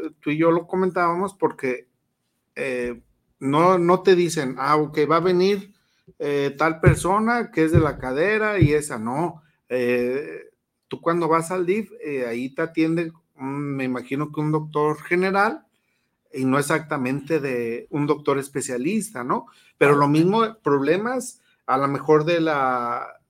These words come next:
de, de la cadera, de la espalda, o a lo mejor un problema, eh, no sé, otros problemas que te dan una discapacidad, doctor,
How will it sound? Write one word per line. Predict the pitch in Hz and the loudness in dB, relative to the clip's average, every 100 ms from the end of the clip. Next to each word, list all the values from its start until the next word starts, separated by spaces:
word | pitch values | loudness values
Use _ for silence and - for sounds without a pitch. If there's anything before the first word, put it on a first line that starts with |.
| _ _ _ _ _ _ _ _ - | _ _ _ _ _ _ _ _ -10
de, | 139 139 135 135 143 - | -4 -2 -2 -4 -8 -4
de | 156 156 | 0 2
la | 143 | 2
cadera, | 147 131 127 135 156 156 | -2 -4 0 0 2 2
de | 151 | 0
la | 131 | -4
espalda, | 120 - 123 147 160 151 139 _ _ - | -6 -6 -4 -2 -2 -6 -8 _ _ -2
o | 135 | 2
a | |
lo | 131 135 | 4 2
mejor | 139 139 151 156 | -2 2 4 4
un | 165 | 2
problema, | 165 170 147 151 160 170 165 147 139 123 120 117 110 _ _ _ _ - | 0 0 0 -4 -2 -2 -2 -2 -2 -4 -6 -10 -14 _ _ _ _ -10
eh, | 123 120 120 | -6 -6 -4
no | 131 151 | -2 -2
sé, | 151 190 - | -2 -2 0
otros | 180 170 170 | -2 -2 -6
problemas | - 151 156 180 165 | -4 -4 -2 -4 -4
que | 165 | -8
te | 165 131 | -6 -4
dan | 143 | -4
una | 156 165 | -2 -2
discapacidad, | 156 160 139 120 - 120 135 151 156 | -4 -6 -10 -10 -10 -4 -2 -2 -2
doctor, | 151 156 180 | -4 -2 -4